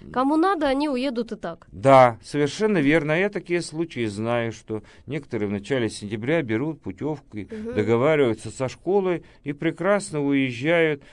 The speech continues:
Speaker 2: Это как раз люди, м, организованные. Вот чтобы организовать именно в учебный год такую поездку, для этого нужна определенная дисциплина. Это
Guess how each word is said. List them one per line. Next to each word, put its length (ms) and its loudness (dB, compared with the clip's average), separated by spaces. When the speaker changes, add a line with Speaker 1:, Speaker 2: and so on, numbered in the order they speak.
Speaker 2:
Это 220 0
как 220 -8
раз 300 2
люди, 280 0
м, 420 -8
организованные. 1120 2
Вот 120 -6
чтобы 260 0
организовать 760 0
именно 280 -2
в 60 -6
учебный 460 -4
год 320 -6
такую 300 -6
поездку, 680 -4
для 180 -2
этого 260 -2
нужна 440 0
определенная 640 -4
дисциплина. 760 -8
Это 240 -12